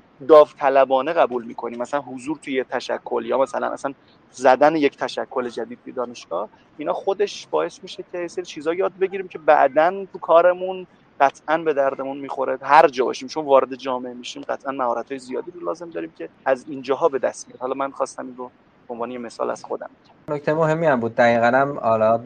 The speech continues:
Speaker 2: اه، حرفی که می‌زنه حرف دقیقیه. اونم اینه که بسته به این که تو تو چه مسیری هستی، چه رشته‌ای می‌خوای بری یا خیلی چیزا ممکنه که بالاخره فرق بکنه واسه آدمای مختلف.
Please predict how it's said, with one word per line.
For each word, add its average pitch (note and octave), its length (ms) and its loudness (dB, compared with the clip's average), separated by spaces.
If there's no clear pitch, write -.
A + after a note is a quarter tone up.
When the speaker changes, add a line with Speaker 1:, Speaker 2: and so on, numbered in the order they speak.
Speaker 2:
اه، A2 440 -2
حرفی G#2+ 440 -8
که B2 60 -6
می‌زنه A#2+ 240 -2
حرف G#2+ 320 -4
دقیقیه. G#2 760 0
اونم A#2 260 4
اینه A#2+ 220 2
که C3 180 2
بسته A#2+ 480 2
به A2+ 120 0
این A#2 300 -2
که C3 160 -4
تو A#2+ 80 -4
تو - 140 -10
چه A#2 140 -4
مسیری G#2+ 420 -2
هستی، G#2+ 380 -2
چه B2 140 -2
رشته‌ای A#2 360 2
می‌خوای G#2 340 0
بری G2+ 400 0
یا A2+ 160 6
خیلی A2 200 2
چیزا A#2 280 -4
ممکنه B2 400 4
که C3+ 120 2
بالاخره B2+ 400 6
فرق A#2+ 320 6
بکنه G2 300 -2
واسه F#2 320 -4
آدمای F#2+ 300 -2
مختلف. G2 460 -8